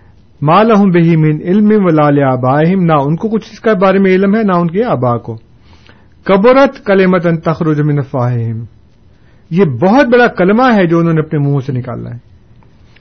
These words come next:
إِنْ يَقُولُونَ إِلَّا كَذِبًا، سوائے جھوٹ کے کچھ بھی نہیں کہتے۔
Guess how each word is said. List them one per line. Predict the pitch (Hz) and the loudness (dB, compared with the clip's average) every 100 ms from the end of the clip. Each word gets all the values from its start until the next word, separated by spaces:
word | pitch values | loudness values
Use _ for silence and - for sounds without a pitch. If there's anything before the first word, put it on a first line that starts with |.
| - | -2
إِنْ | 190 202 | 2 4
يَقُولُونَ | - 185 175 170 226 | 2 2 2 2 2
إِلَّا | 220 180 165 | 2 2 0
كَذِبًا، | 147 160 180 156 165 175 | 0 0 0 0 0 0
سوائے | 160 147 170 | -2 0 2
جھوٹ | 165 160 175 | 2 -2 -4
کے | |
کچھ | 202 208 | -4 -2
بھی | 208 | -2
نہیں | 180 | -2
کہتے۔ | 135 - | -4 -8